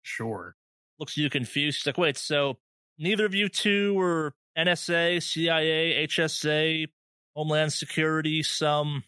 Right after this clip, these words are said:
Speaker 2: amalgamation of letters that are all up in your emails, looking over your shoulder, eyes in the sky, Big Brother bullshit, man?"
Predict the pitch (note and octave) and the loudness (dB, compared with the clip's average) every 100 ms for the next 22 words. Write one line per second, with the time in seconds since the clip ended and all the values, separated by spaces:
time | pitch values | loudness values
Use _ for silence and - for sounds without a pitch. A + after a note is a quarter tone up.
0 | _ _ _ _ C3+ D3 D#3+ D#3+ D3+ D3 | _ _ _ _ -2 0 0 0 -2 -2
1 | E3 B2 C#3 D3 A2+ C3 C3+ C3+ C#3 C#3 | -2 0 0 0 -2 -2 0 0 -2 -2
2 | C3+ C#3 C#3+ C#3+ C3+ - B2+ D3+ C#3 C#3 | -2 0 2 0 0 -4 -4 -2 -2 -2
3 | C3 - D3+ C#3 C#3+ C#3+ C3 C#3 C#3 C#3+ | -2 0 0 0 0 0 2 0 0 -4
4 | C3+ - - C3+ C3+ C#3 B2 C3+ C3 C#3+ | -6 -6 -2 0 2 0 -2 -4 0 0
5 | D3 C#3+ D3+ - F3+ F3+ G3+ | 0 0 -2 -2 0 0 -2